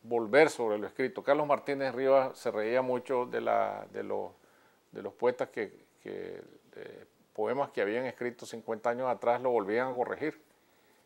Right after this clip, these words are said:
Y, y, y siempre lo estaban poniendo a la moda, ¿no? Es, es una, es una manera de no respetarse uno como escritor, porque lo escrito, escrito está.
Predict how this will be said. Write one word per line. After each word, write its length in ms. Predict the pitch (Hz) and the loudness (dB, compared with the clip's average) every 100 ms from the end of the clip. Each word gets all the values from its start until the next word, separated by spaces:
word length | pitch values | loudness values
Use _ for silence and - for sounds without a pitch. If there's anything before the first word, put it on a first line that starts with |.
| _ _ 117 | _ _ -14
Y, 60 | |
y, 520 | 107 98 98 95 95 107 | -12 -12 -12 -14 -14 -14
y 60 | |
siempre 260 | - 117 143 | -10 -6 -4
lo 80 | 120 | -2
estaban 280 | - 127 135 | 0 0 0
poniendo 380 | 127 120 135 | -2 -2 0
a 60 | 135 | 2
la 120 | 107 | 4
moda, 400 | 110 156 135 85 | 6 8 6 2
¿no? 300 | 104 139 120 95 | -4 -6 -6 -8
Es, 160 | 92 - | -12 -12
es 200 | 95 123 | -10 -8
una, 160 | 135 135 | -6 -6
es 460 | - - - 113 | -6 -18 -12 -8
una 100 | 139 | -4
manera 360 | 131 117 139 127 | -2 2 4 4
de 60 | |
no 160 | 104 127 | 4 6
respetarse 640 | 139 - 110 120 123 123 | 4 2 0 4 4 2
uno 200 | 113 131 | -2 -2
como 180 | 127 120 | -4 -6
escritor, 360 | - 104 147 135 | -8 0 2 2
porque 200 | 107 104 | 0 0
lo 60 | |
escrito, 360 | - 147 156 123 | 0 -2 -2 -4
escrito 300 | - 147 139 | -6 -4 -2
está. 300 | - 156 | 2 2